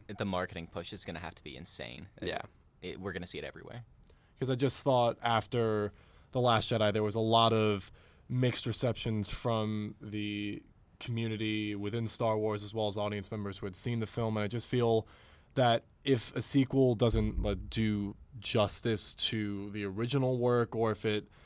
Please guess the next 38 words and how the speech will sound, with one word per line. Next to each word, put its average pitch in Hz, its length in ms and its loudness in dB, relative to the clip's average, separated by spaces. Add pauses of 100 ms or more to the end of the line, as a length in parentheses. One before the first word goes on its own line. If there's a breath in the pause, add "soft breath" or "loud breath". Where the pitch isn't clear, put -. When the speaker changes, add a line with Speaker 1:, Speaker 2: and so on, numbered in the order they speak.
(100)
Speaker 3:
doesn't 139 300 10
meet 135 160 4
the 127 100 2
expectations 123 960 -2
of 123 120 -6
certain 120 280 -2
people, 120 360 0
rather, 120 500 2 (460 soft breath)
that 123 460 6 (280)
when 120 240 2
people 120 300 6
hear 139 340 6
about 113 240 6
another 117 380 4
film 113 260 2
being 107 300 2
announced, 98 540 -2
that 107 200 2
it's 107 180 -4
just, - 440 -4
there's 113 180 -4
a 113 40 0
lot 113 180 4
of 110 80 0
animosity 107 640 0
and 101 100 -4
hostility, 104 720 -4
and 101 80 -4
I 101 80 -2
think 117 400 -4 (420 soft breath)
once 123 380 0
that 117 440 0
settles 117 540 -4
down, 117 300 0
which 107 120 -4
I 110 100 -2
believe 104 420 -4
it 101 80 -6